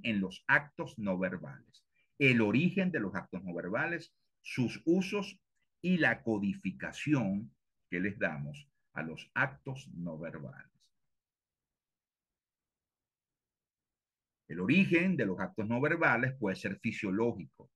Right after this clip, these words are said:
esto es, que las impone nuestro sistema nervioso, o puede ser fruto de nuestro entorno, de la cultura, las creencias o los hábitos sociales. Por ejemplo, llevarse las manos a la boca se relaciona con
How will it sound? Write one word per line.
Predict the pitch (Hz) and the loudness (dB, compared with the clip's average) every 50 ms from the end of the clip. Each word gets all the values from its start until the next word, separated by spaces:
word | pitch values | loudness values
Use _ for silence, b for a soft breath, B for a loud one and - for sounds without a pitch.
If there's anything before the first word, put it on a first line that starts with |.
| _ _ b b b b b b b b b _ | _ _ b b b b b b b b b _
esto | - - - - - 135 135 | -12 -12 -10 -4 0 2 4
es, | 135 139 143 135 - | 4 4 2 0 -4
que | - - 101 | -4 -2 -2
las | 92 87 - | -2 0 0
impone | 95 90 90 - 127 151 170 170 | -2 -2 0 0 0 0 0 0
nuestro | 160 147 131 - - 98 | 0 0 0 0 -2 -6
sistema | - - 92 - - 90 90 101 | -8 -10 -8 -6 -2 -2 0 2
nervioso, | 120 123 110 104 107 107 101 90 82 - - - - _ _ _ _ _ _ _ _ _ _ _ _ _ _ _ _ _ _ _ | 2 2 0 0 0 0 0 0 -2 -6 -12 -20 -20 _ _ _ _ _ _ _ _ _ _ _ _ _ _ _ _ _ _ _
o | _ 147 139 135 | _ 2 2 4
puede | 131 117 92 90 | 4 2 2 4
ser | - 135 127 135 | 4 2 0 2
fruto | - - 160 139 123 139 147 156 | 2 4 4 4 4 2 0 0
de | 156 | 0
nuestro | 135 104 92 - - 90 - | 0 0 -2 -2 -4 -6 -6
entorno, | - - - 139 156 156 135 - 67 64 - - _ _ _ _ _ _ _ _ _ _ _ _ _ | -6 -6 -4 -2 -2 -2 -2 -4 -6 -12 -16 -18 _ _ _ _ _ _ _ _ _ _ _ _ _
de | 92 | 0
la | 92 92 90 - | 0 0 -2 -2
cultura, | 98 92 85 - - 120 120 117 110 95 90 85 82 76 - _ | -2 -4 -4 0 2 4 6 6 6 4 2 -2 -4 -6 -12 _
las | - 90 92 87 - | -4 -2 -2 -2 -2
creencias | - 87 87 87 95 104 113 120 117 - - 135 107 | -4 -6 -4 -2 0 0 0 -2 -2 -4 -8 -6 -4
o | 95 | -4
los | 90 87 82 | -4 -4 -4
hábitos | 87 82 92 92 92 - 90 - | -6 -4 -4 -4 -4 -6 -8 -10
sociales. | - - - - - 85 76 62 - - - _ _ _ _ _ _ _ _ _ _ _ _ _ _ _ _ - | -12 -16 -16 -10 -8 -8 -8 -8 -10 -14 -18 _ _ _ _ _ _ _ _ _ _ _ _ _ _ _ _ 0
Por | 135 127 | 4 6
ejemplo, | 123 107 107 131 147 139 131 117 | 6 6 6 6 4 4 4 2
llevarse | 101 92 90 85 80 - - 135 | 2 2 0 0 -2 -2 -2 2
las | 127 127 110 | 2 2 2
manos | 113 110 107 110 113 | 2 2 0 0 2
a | 131 135 | 2 4
la | 151 147 | 4 6
boca | 143 120 107 98 - 127 127 | 6 4 2 2 0 -4 -4
se | - - 101 | -4 -4 -6
relaciona | 90 85 82 - - - 101 98 104 117 120 - | -4 -4 -6 -8 -8 -6 -4 -2 -2 -2 -2 -2
con | - 117 127 147 180 185 | -2 0 0 0 -2 -4